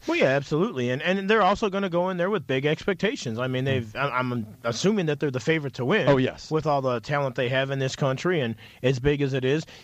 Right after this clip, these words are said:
Speaker 1: And it's interesting, too, because when you talk about the three-on-three, it kinda reminds me of how volleyball kind of exploded. You know, when volleyball used to be the Olympic sport and it was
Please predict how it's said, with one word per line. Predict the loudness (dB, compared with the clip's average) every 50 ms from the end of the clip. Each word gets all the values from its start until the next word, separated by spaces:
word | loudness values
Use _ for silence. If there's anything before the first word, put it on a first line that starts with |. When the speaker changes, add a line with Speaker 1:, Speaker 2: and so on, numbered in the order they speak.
| -8 -2
Speaker 1:
And | 0 2
it's | 2 2
interesting, | 2 2 2 2 2 -2 -4
too, | -4 -4 -2
because | -2 0 0 0 0
when | 0 0
you | 0
talk | 0 0 0 0 0
about | 0 -2 -2
the | -2 -6
three-on-three, | -6 -4 -2 0 0 0 -2 -2 0 0 0
it | 0 2
kinda | 0 0 2 2
reminds | 0 0 2 2 2 0 0 0
me | 0 2
of | 2 0 0 -4 -12 -20 -20 -2
how | 2 4 4
volleyball | 4 4 2 2 2 2 2 0 2 0 0 0
kind | 0 -2 -4 -2
of | -2 -2 -4
exploded. | -4 -2 0 2 2 2 2 -2 -4 -6 -10 -16 -10 -2
You | 0 2 4
know, | 4 2
when | 2 2
volleyball | 2 2 4 4 2 2 0 0 0
used | -2 -4 -6
to | -8 -6
be | -4
the | -2 -2
Olympic | -2 -2 -4 -6 -8
sport | -4 -2 -2 -2 -2
and | -2 -4
it | -2
was | -4 -6 -8